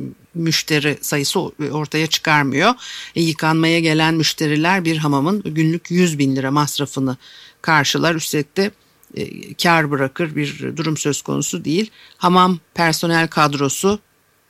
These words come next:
e, yirmi beş kişi en az. Belediye nar koymuş. Lüks hamamda, özel odada soyunup yıkanmak iki yüz elli lira.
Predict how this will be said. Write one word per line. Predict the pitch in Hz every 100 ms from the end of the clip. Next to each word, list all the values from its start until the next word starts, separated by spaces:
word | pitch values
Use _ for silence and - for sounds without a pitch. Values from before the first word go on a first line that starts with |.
| - - - -
e, | 156 151 147 139
yirmi | 165 175 170
beş | 175 156
kişi | - 139 147
en | - 165
az. | 151 165 214 - - -
Belediye | 175 175 175 185 180
nar | 165 165 165 -
koymuş. | 156 139 143 202 - - - -
Lüks | 160 - -
hamamda, | 156 156 143 139 160
özel | 165 151 156
odada | 151 147 147 151
soyunup | 156 165 156 156 160
yıkanmak | 151 160 143 151 175
iki | - -
yüz | 170 151
elli | 160 147 156
lira. | 135 127 196